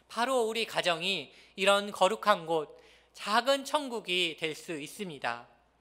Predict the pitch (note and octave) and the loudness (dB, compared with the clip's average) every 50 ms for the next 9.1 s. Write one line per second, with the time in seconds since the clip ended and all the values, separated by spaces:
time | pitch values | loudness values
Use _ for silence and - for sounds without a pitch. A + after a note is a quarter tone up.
0 | _ _ - _ _ F#3+ F#3 G3 G3+ G3+ G3 G3 G3 - - - - A#3+ A3 - | _ _ -20 _ _ 2 4 4 4 2 0 -2 -8 -14 -12 -4 -4 -4 -2 2
1 | B3+ A#3 G#3+ G#3+ G#3+ F#3+ F3 D#3 - - - - _ - - A3 G#3+ A3 A3 G#3+ | 4 4 4 4 0 -4 -4 -6 -10 -14 -20 -20 _ 0 2 6 8 8 6 6
2 | G#3 G3+ G#3+ G#3+ G#3+ G3+ F#3+ G#3+ B3 B3 - - B3+ A#3 A3+ A3 A#3 A3+ A3+ A3+ | 4 2 4 4 4 4 2 0 -4 -4 -4 -8 -10 -10 -2 2 4 4 4 4
3 | A#3 A3+ - - - - - C#4 C#4 A#3+ - - - - D#4 D#4+ C4 A3+ G3 E3+ | 2 -6 -12 -20 -20 -8 -4 -4 -4 -2 -4 -6 -2 2 2 2 2 0 -4 -2
4 | E3+ F3+ F3+ D#3+ C#3+ C#3+ - - - - D#3+ E3+ F3 E3+ E3 D#3+ - - G3+ G#3+ | 0 0 0 0 -2 -4 -12 -18 -14 -6 0 2 2 2 2 0 2 2 4 4
5 | A#3+ B3+ A3 F#3+ E3+ E3+ F3 E3+ D3+ C3 - - - _ G#3+ A3+ A3 - - C#4 | 4 2 0 -2 -6 -4 -4 -4 -4 -6 -10 -16 -16 _ -8 -8 -2 2 2 2
6 | C4+ B3 A3 G#3+ F#3+ E3+ D#3+ D3+ C3+ - E3 D3 C#3+ C#3+ - - - C#3+ C#3 - | 2 4 2 2 2 2 -2 -8 -4 -2 0 0 0 -2 -6 2 2 2 2 4
7 | - D3+ D#3+ G3 A#3+ A#3 - B3+ B3 A3+ A#3 G#3+ G#3 G#3+ - E3+ D3 - - E3 | 2 0 0 0 -4 -4 -4 -4 -4 -4 -6 -6 -6 -4 -4 -4 -6 -4 -8 -10
8 | D3 - - - - D3+ D3 C#3+ C3+ A#2+ C3+ - - G3 F#3 D#3 B2 - A#2+ A2 | -12 -12 -14 -16 -12 -10 -8 -8 -8 -10 -14 -12 -8 -8 -8 -8 -10 -12 -12 -12
9 | A2 A2+ | -12 -14